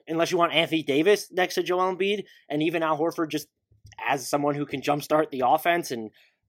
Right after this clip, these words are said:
uh, y-, a-, again, I'm not trying to say he's better than Anthony Davis, but I'm just, as an alternative to Embiid, if he needs time off and you know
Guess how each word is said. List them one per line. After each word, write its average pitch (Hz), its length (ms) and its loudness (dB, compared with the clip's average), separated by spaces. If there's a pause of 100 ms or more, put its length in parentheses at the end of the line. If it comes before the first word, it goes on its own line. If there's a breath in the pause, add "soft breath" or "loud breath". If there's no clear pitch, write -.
uh, 107 200 -4 (640)
y-, 165 200 -8
a-, 202 200 0
again, 156 260 6
I'm 135 100 -2
not 185 160 4
trying 190 160 2
to 165 60 -2
say 185 60 -2
he's 165 100 -2
better 160 160 2
than 156 80 2
Anthony 147 160 -2
Davis, 143 180 -4
but 147 100 -4
I'm 139 60 -4
just, 151 240 -8 (200)
as 160 120 0
an 170 60 2
alternative 180 500 2
to 180 100 -4
Embiid, 156 340 -2
if 151 100 2
he 165 140 -10
needs 160 240 -2
time 151 260 -4
off 147 300 0
and 127 120 -4
you 139 140 -8
know 139 380 -2